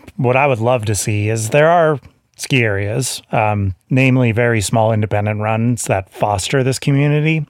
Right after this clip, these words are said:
And I would love to see the bigger corporate companies foster this as well. And it wouldn't take much.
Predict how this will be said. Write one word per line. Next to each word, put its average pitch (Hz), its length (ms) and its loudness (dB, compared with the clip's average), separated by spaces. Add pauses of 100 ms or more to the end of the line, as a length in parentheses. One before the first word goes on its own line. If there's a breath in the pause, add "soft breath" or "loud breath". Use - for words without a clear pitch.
And 131 120 2
I 160 60 4
would 151 120 2
love 127 380 0
to 117 80 0
see 117 340 0
the 107 160 -4
bigger 107 640 -2
corporate 107 500 -4 (200)
companies 104 760 -4 (600 loud breath)
foster 113 420 0
this 98 200 -2
as 101 120 -2
well. 101 280 -4 (240)
And 123 140 0
it 147 80 0
wouldn't 160 320 0
take 151 240 0
much. - 460 -2